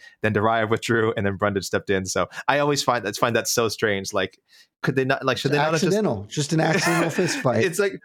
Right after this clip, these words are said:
Speaker 1: neither guy was really planning to fight, and it's like, well, now you are, you know. And it's like, okay,
Speaker 2: Mm.
Speaker 1: great. Uh, so I went with, uh, Brad Tavares. Uh, win, lose, or draw. He's fighting, uh,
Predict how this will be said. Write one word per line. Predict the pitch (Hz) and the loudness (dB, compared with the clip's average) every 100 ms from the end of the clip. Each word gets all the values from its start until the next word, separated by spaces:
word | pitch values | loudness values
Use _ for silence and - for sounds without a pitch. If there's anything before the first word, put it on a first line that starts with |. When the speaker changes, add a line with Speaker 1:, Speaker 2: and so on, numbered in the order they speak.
| - | -2
Speaker 1:
neither | 180 220 214 | 0 2 0
guy | 175 185 185 | 2 2 2
was | 147 | 0
really | 131 156 160 | 0 0 0
planning | 156 156 147 147 | 0 0 2 0
to | |
fight, | 151 180 120 | 0 2 2
and | 104 117 | 2 0
it's | 110 | 2
like, | 104 104 | -2 2
well, | 104 110 113 127 - _ _ - - | 2 4 2 0 -8 _ _ -12 -6
now | 113 107 | 0 2
you | 107 104 95 | 2 2 0
are, | 82 82 | 0 -2
you | 95 | -6
know. | 90 | -6
And | 87 | -6
it's | 92 | -6
like, | - | -6
okay, | 165 131 | -2 -4
Speaker 2:
Mm. | 98 | -4
Speaker 1:
great. | 85 - _ _ _ _ _ _ - _ | -8 -10 _ _ _ _ _ _ -20 _
Uh, | 120 120 120 123 | 0 2 0 0
so | - | 0
I | 127 | 0
went | 131 131 | 0 0
with, | 131 113 - | 0 -4 0
uh, | 110 107 101 | 0 2 0
Brad | - 113 | 0 -2
Tavares. | 113 101 95 90 92 - - | -2 0 0 0 -2 -6 -4
Uh, | 107 101 107 | 0 0 0
win, | 147 202 | -2 0
lose, | 175 175 143 | 0 0 0
or | |
draw. | 123 117 113 92 | -2 0 2 2
He's | 92 90 | -2 -4
fighting, | 113 101 98 90 | -2 0 0 -2
uh, | 87 87 | -4 -4